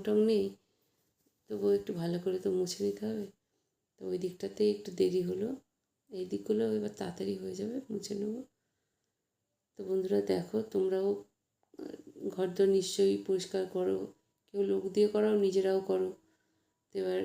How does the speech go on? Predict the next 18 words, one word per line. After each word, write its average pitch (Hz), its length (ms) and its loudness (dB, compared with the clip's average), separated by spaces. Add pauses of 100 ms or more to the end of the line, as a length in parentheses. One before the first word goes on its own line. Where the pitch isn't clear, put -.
(100)
নিজেদের 190 460 2
ঘর 185 180 2 (100)
তো - 160 -2
আর 202 100 2 (200)
লোকে 180 400 -4
কত 180 220 -4
আর 190 160 2
করে 185 220 -2
দেবে, 175 260 -2
তবুও 180 400 -4 (520)
নিজেদের 190 420 0
তো 196 100 -8
কা-, 185 380 -2 (180)
খাটতেই 185 540 -4
হয়, 165 240 -6 (1160)
না 185 200 -8
খাটলে 180 320 -4 (400)
হ-, 175 220 -6